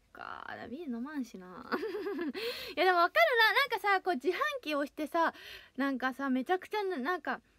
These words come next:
ぬるいとさ、ちょっと許せないというか、イラッとするのはあるだよね。うん。まあ、そんな感じで、えーと、ま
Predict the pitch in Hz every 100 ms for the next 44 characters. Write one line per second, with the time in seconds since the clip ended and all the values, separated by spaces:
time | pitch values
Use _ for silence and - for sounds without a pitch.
0 | _ 247 285 311 392 349 - 233 - 254
1 | 220 - 285 - 247 262 269 294 254 208
2 | 202 190 214 226 220 190 196 196 185 175
3 | 180 185 175 160 - 233 262 - 180 160
4 | - _ - - - 392 508 539 494 494
5 | 453 453 494 - 311 339 339 339 330 330
6 | 320 311 311 294 302 294 277